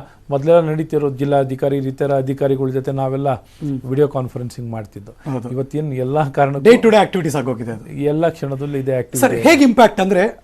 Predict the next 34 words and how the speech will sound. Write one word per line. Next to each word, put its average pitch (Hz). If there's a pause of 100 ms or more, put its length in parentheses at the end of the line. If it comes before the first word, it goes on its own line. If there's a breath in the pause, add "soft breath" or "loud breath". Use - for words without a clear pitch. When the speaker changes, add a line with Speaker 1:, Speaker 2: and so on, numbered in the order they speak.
Speaker 2:
ನನ್ 202
ಕುತೂಹಲ 254
ಏನು 208
ಅಂದ್ರೆ, 170
ನಾನ್ 208
ಬಂದಿದ್ದೀನಿ 202
ಸರ್, 139
ಇಲ್ಲ 175
ಅಂತಲ್ಲ, 135
ಬಿ 196
ಟಿ 202
ಎಸ್ 180
ನೋಡಕ್ 151
ಬಂದಿದ್ದೀನಿ 151
ನಾನು. 123 (600 soft breath)
ಭೌತಿಕ 311
ಪರಿಸರದಲ್ಲಿ 202
ಅಂದ್ರೆ 269
ಫಿಸಿಕಲಿ 269
ನಮ್ಮ 262
ಮುಂದೆ 208
ಹಾಜರಿರ್ತಾರೆ 165
ಯಾರೋ 139
ಒಬ್ರು, 127 (300 soft breath)
ಅವ್ರ 196
ಪ್ರಾಡಕ್ಟ್‌ಗಳನ್ನ 185
ಡಿಸ್ಪ್ಲೇ 165
ಮಾಡ್ತಾರೆ, 135
ನಮ್ಮ 208
ಕುತೂಹಲವನ್ನ 240
ಅಲ್ಲೇ 196
ನೋಡ್ತೀವಿ, 202
ಕೇಳ್ತೀವಿ, 202
ತಿಳ್ಕೊತೀವಿ. 202